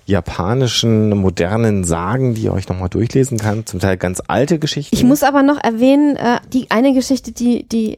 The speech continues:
Speaker 2: äh, es mir jetzt schwer macht, hier alleine in der Wohnung rumzupuzzeln, nämlich The Girl from the Gap, also das Mädchen, das
Speaker 1: Ah.
Speaker 2: in den Spalten und Ritzen, ähm, wohnt, die
Speaker 1: Stimmt.
Speaker 2: zwischen Möbeln existieren. Äh, also wenn man mal in so einen Spalt, meinetwegen zwischen Schrank und Sofa oder was auch immer,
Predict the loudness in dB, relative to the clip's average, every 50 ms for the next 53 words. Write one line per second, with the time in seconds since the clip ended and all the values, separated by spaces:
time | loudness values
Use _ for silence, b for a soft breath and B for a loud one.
0 | -6 -6 -6 -4 -4 -4 -6 -6 -4 2 4 6 6 6 6 4 2 -2 -4 -10
1 | -14 -12 -6 0 2 2 4 4 2 2 0 -2 -4 -4 0 2 2 2 2 2
2 | 2 4 4 2 2 2 2 2 2 2 2 2 2 2 2 0 0 -4 -4 -2
3 | -4 -4 -2 0 0 0 2 2 0 2 0 0 -2 -2 -6 -4 0 2 2 2
4 | 0 -2 -2 -2 0 0 0 0 0 -2 -2 -2 -4 -6 -6 -4 -4 -4 -6 -4
5 | -2 -2 -2 -2 -2 -4 -4 -4 -6 B B B B B B B B -2 -2 0
6 | 0 2 2 2 2 2 0 -2 -4 -6 -6 -2 0 2 2 2 2 0 -2 0
7 | 0 0 0 0 -2 -4 -6 -4 0 2 4 4 2 2 0 0 2 2 2 0
8 | 0 -2 -2 0 2 4 4 4 2 0 -4 -6 -2 -2 0 0 0 -4 -6 -8
9 | -4 -2 -2 0 2 2 2 2 2 2 4 4 6 6 4 4 4 2 0 0
10 | -2 -4 -8 -8 -8 -10 -10 -10 -10 -14 -10 -6 -4 -4 -4 -4 -6 B B B
11 | B B B B B B B 0 2 2 2 4 2 0 2 2 4 4 4 4
12 | 4 4 4 4 4 4 2 2 0 0 2 2 0 0 -2 -4 0 2 2 2
13 | 2 0 0 -2 -2 -2 -2 -2 -2 -2 -2 -4 -6 -6 -6 -4 -2 -2 -4 -2
14 | 0 2 2 2 2 0 0 2 2 2 2 4 2 2 2 2 0 0 0 0
15 | -2 -2 -4 -6 -2 0 2 2 2 2